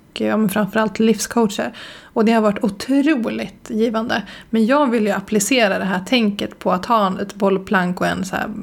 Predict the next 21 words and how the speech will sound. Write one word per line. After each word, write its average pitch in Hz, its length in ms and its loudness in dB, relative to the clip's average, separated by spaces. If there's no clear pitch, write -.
peppig 196 400 0
projektledare 196 760 0
på 185 520 2
att 185 160 -8
driva 202 240 2
bolag. 269 400 2
Alltså 202 160 -2
jag 240 160 2
vill 220 160 2
ju 175 80 4
hjälpa 185 380 -2
dig 185 280 -2
att, - 400 -6
eh, 180 100 -2
växa 202 400 0
ditt 185 240 -2
bolag 165 480 2
och - 300 0
komma 185 340 0
liksom 170 380 -2
med 160 360 -4